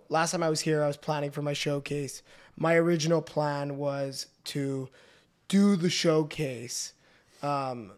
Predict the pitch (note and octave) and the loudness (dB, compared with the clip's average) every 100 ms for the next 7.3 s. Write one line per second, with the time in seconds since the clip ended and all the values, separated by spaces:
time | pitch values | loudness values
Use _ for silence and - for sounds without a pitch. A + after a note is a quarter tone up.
0 | _ - E3 D#3+ D#3 D#3+ D3+ D3+ D3 F#3 | _ -2 2 2 2 2 2 0 0 -2
1 | E3 - D#3 D3 C#3+ C#3+ C3+ C3+ C3 - | -2 -2 -2 0 0 0 -2 -4 -10 -14
2 | - _ _ _ _ _ _ _ E4 C#3+ | -18 _ _ _ _ _ _ _ -4 -4
3 | C3+ A#2 C#2+ - - C#3+ C#3 B2+ C#3+ C#3 | -2 -6 -10 -16 -12 -6 -6 -6 -6 -4
4 | C#3 C3+ C3+ - C#3+ C3+ C#3 - C3+ C#3+ | -2 -4 -6 -8 -8 -10 -12 -12 -6 -4
5 | C#3 C3+ - - - - D3 C#3+ C#3 C#3 | -4 -6 -12 -18 -16 -4 -2 -2 -6 -4
6 | D3 D3+ C#3+ C#3+ - _ D3+ D#3 D3+ C#3+ | 0 0 -2 -6 -12 _ 2 4 2 0
7 | C#3+ C#3+ D#3 | 0 -2 -4